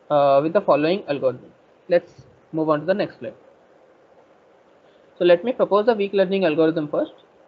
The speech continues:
Uh, as discussed earlier, uh, we input a distribution of probabilities P one, P two till P M on the training set X one, Y one, X two, Y two till X M, Y M, and, uh,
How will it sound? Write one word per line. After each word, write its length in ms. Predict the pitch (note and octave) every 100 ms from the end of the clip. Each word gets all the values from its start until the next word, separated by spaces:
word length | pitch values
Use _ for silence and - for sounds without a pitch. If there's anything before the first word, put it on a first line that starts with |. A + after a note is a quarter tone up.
| _ -
Uh, 340 | D3 C#3+ C#3 -
as 220 | D#3+ F3+ E3+
discussed 420 | E3 E3 G#3+ G#3
earlier, 360 | D#3+ C#3 E3 B3+ - _
uh, 200 | D3+ D3 D3
we 100 | D#3+
input 460 | D#3+ D3 F#3+ F#3+ - E3+
a 60 |
distribution 840 | D#3+ D3+ F3 F3 E3+ F#3+ F#3 F3+ E3 _ _ _ _
of 180 | D#3+ E3
probabilities 600 | E3 D3 D3 D3+ D3+ G#3 - -
P 140 | E3
one, 180 | D#3+ D#3+
P 140 | E3 D3+
two 140 | D#3+
till 160 | D#3+ D#3
P 180 | C#3+ C#3+
M 160 | F3+
on 140 | E3 D#3
the 80 |
training 360 | D3+ D#3 C#3+ D3
set 200 | F3 E3 -
X 180 | D3 D3
one, 160 | D#3+ D3+
Y 140 | D3
one, 160 | D3 D3+
X 140 | D3 -
two, 100 | D3+
Y 140 | C#3
two 140 | D3
till 200 | D3+ D3+ -
X 200 | D3 -
M, 120 | D3+
Y 140 | C#3 C3
M, 260 | C#3 C4 - _ _ _ _ _ -
and, 340 | C#3+ C#3+ C#3+
uh, 220 | C#3 B2+